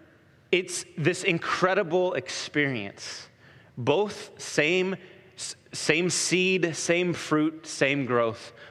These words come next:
What's the difference? One has a trellis, and one is just set to go wild. What we need in our lives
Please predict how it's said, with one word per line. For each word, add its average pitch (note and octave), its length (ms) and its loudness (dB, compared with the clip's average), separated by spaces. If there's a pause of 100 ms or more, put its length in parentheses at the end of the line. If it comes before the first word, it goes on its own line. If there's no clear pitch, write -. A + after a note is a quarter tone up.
(120)
What's A#2 200 0
the C#3 100 0
difference? A2 680 -4 (480)
One C3+ 200 2
has D3+ 180 0
a B2+ 80 2
trellis, - 880 -4 (580)
and A2 160 0
one A2+ 180 2
is A#2+ 220 -6
just - 400 -6 (460)
set - 400 -2
to A#2+ 100 -4
go G#2 160 -2
wild. F#2 580 -6 (1160)
What B2+ 220 0
we D3+ 220 2
need F3+ 560 2
in C3+ 320 -2
our A#2 260 2
lives G2+ 920 -4